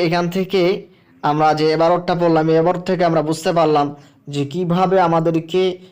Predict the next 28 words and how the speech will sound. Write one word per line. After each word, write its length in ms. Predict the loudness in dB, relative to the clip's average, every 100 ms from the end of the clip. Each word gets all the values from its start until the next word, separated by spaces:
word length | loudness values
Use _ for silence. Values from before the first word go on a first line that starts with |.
| _ _ _ _ _ _ _
শব্দের 640 | -14 -4 0 0 0 2 2 2
শেষাক্ষরে 680 | 0 0 -2 -2 -2 2 2 0 -6 -4
হারাকাত 500 | 0 2 2 0 2
অর্থাৎ 320 | -2 -2 -4 -2 -2 0
এবারত 400 | 2 2 2 2 2
আমাদেরকে 340 | 2 0 -2 0
প্রদান 260 | 0 0 0 -2
করতে 240 | -6 -4 -4
হবে। 240 | -2 0 0 0 -4 -18 _ 0
এই 100 | 0 0
জিনিসগুলো 420 | 0 0 0 0 2
আমরা 140 | -2 -4
শেখার 260 | -4 -4 -4
চেষ্টা 240 | -8 -6 -4
করছি। 260 | -4 -4 -4 -6 -12 -6
প্রত্যেকেই 580 | -6 0 -2 2 0 0 -4 -12 -6
আমরা 200 | -2 0 0
যে 80 | 0 0
নিয়ম 300 | 2 2 0 2
বা 100 | 2 4 2
রুলসগুলো 520 | 2 2 -2 -2 0 2 2
বলছি 360 | 2 0 -4 -4 -4 -12 _
এবং 240 | -2 -2 -2 -4
যেভাবে 380 | 0 0 2 0 2
বলার 200 | 0 0 -4
চেষ্টা 240 | -4 -4 -2
করছি, 320 | -2 -4 -4 -4 -6 -14 _ -6
আপনারা 240 | -2 -2